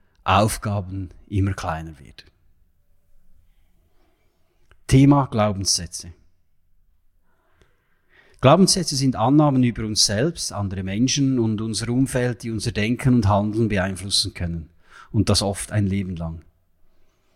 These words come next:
Unsere Ziele und Handlungen werden von diesen Glaubenssätzen geprägt. Manche Glaubenssätze sind hilfreich und motivierend, andere jedoch können sich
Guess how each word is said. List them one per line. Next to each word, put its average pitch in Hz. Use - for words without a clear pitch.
Unsere 107
Ziele 143
und 101
Handlungen 131
werden 110
von 107
diesen 107
Glaubenssätzen 104
geprägt. 131
Manche 113
Glaubenssätze 123
sind 117
hilfreich 143
und 120
motivierend, 120
andere 95
jedoch 107
können 101
sich -